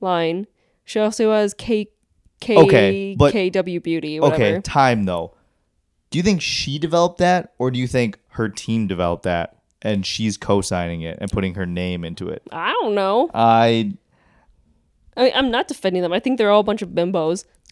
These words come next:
Speaker 2: The Kardashian family, just in general, is, like, the most underwhelming people of society, but have somehow become super famous because they are, not somehow, they have become super famous because of their looks.
Speaker 1: Yeah.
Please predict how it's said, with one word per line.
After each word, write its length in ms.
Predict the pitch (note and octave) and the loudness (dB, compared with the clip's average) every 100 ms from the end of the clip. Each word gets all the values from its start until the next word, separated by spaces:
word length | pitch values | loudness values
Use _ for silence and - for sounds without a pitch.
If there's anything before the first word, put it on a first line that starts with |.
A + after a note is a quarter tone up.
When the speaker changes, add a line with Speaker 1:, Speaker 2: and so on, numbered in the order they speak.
| _ | _
Speaker 2:
The 100 | B2+ | 0
Kardashian 600 | - D3 B2+ B2+ D#3 C3+ | 4 6 6 6 4 -2
family, 380 | - G#2+ G#2+ A2 | 0 0 2 0
just 200 | G#2 G2+ | 0 0
in 100 | G2 | -2
general, 460 | F2 F#2 F#2 E2+ F2 | 0 0 0 -4 -4
is, 160 | G#2+ F2+ | -4 -2
like, 320 | F#2 F2+ - _ _ _ _ - - | -2 -2 -6 _ _ _ _ -14 0
the 120 | A2+ | 2
most 520 | A2 G#2 G2 - - - _ - | 6 6 4 0 -10 -18 _ -2
underwhelming 920 | A#2+ A#2 B2 A2+ G2+ G2 G2+ G2+ F#2+ | -2 2 2 4 2 2 0 -2 -2
people 380 | - F#2+ G2+ F#2+ | -4 -2 0 0
of 80 | |
society, 520 | - F#2+ F#2+ F2 F#2+ F#2+ | -2 -4 -2 0 0 0
but 180 | F#2 F#2 | -2 -2
have 180 | E2+ E2+ - | -4 -8 -10
somehow 400 | - F#2+ F2 F2+ | -4 -4 -4 -8
become 300 | F2 - F#2 | -8 -8 -8
super 240 | - D#2+ | -8 -10
famous 320 | - F2+ F2 - | -8 -8 -8 -10
because 380 | F#2 F#2 F2 | -10 -8 -6
they 140 | D#2+ F2 | -6 -6
are, 220 | E2+ E2+ F#2+ | -6 -6 -6
not 200 | F#2 - | -8 -10
somehow, 420 | F#2 F2 - - _ - | -12 -12 -16 -16 _ -8
they 100 | G#2 | -2
have 220 | G#2+ G2 | -2 -2
become 240 | G2 F#2 | -6 -8
super 240 | - - F#2 | -8 -12 -8
famous 300 | F2+ E2+ - | -8 -10 -12
because 360 | F2+ F2 D#2+ - | -12 -10 -12 -12
of 240 | F#2 E2 | -12 -10
their 120 | F2+ | -12
looks. 340 | E2+ D#2+ - - _ - | -12 -14 -14 -16 _ -10
Speaker 1:
Yeah. 240 | - F3+ | -8 -8